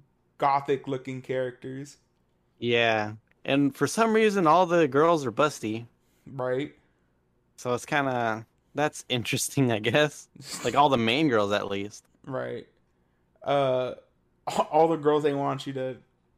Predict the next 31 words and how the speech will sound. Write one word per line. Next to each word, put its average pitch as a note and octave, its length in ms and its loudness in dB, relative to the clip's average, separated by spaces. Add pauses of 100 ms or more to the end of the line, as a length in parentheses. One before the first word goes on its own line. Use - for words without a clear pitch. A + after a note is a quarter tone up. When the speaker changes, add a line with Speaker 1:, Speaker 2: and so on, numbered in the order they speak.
Speaker 1:
kinda C#3 200 -4
pay C3+ 180 -6
attention C3 380 -8
to. C#3 320 -8 (380)
Like, C3 420 -6 (200)
Speaker 2:
Mm-hmm. G#2+ 160 -16
Speaker 1:
Nina's D3 360 -2
the C#3+ 100 2
one C#3+ 300 -2
girl C#3 320 0
who's C#3 260 -4
like, C3+ 180 -4
"Oh, D3+ 60 -2
I'm D3 220 -4
plain," C3+ 320 -6
or C3+ 80 -6
whatever, C3 300 -6
and B2+ 380 -12 (640)
I C3 60 -12
mean, B2 100 -6
she A2+ 60 -6
Speaker 2:
Yeah. C3+ 60 -4
Speaker 1:
has B2+ 120 -6
this, B2+ 200 -12 (140)
like, A#2+ 140 -10
a B2+ 60 -10
small B2 260 -12
bust, B2+ 460 -12 (580)
I C3 60 -16
guess. B2+ 320 -8 (100)
Speaker 2:
Mm-hmm. G#2 180 -10